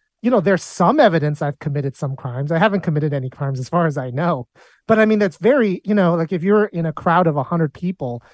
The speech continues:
and a crime occurs and nobody knows who did it, there's a one percent chance as far as the cops are concerned that I did it,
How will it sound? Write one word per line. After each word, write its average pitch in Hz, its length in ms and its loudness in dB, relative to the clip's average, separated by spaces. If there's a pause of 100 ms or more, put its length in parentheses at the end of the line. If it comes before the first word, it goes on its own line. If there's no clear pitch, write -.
(120)
and 160 120 -4
a 151 60 -2
crime 180 300 2
occurs 165 380 -2
and 131 80 -6
nobody 151 280 -2
knows 135 480 -4 (540)
who 175 120 0
did 170 200 0
it, - 220 -10 (280)
there's 262 340 4
a 240 60 6
one 214 220 4
percent 202 380 -2
chance 214 320 -2
as 139 80 -8
far 170 180 0
as 160 60 0
the 143 80 -4
cops - 280 -2
are 165 60 -4
concerned 135 460 -6
that 135 80 -4
I 190 120 0
did 151 200 -4
it, 120 180 -12